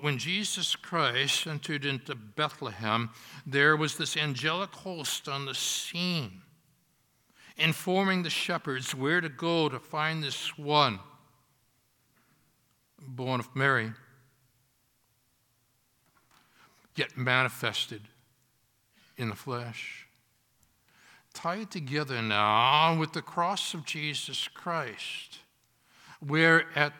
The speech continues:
the tomb, empty, there are angels positioned to explain to Mary what has taken place here. He is risen,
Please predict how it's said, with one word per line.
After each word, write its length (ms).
the 120
tomb, 560
empty, 600
there 320
are 400
angels 800
positioned 880
to 100
explain 1200
to 100
Mary 640
what 240
has 220
taken 420
place 640
here. 260
He 160
is 120
risen, 440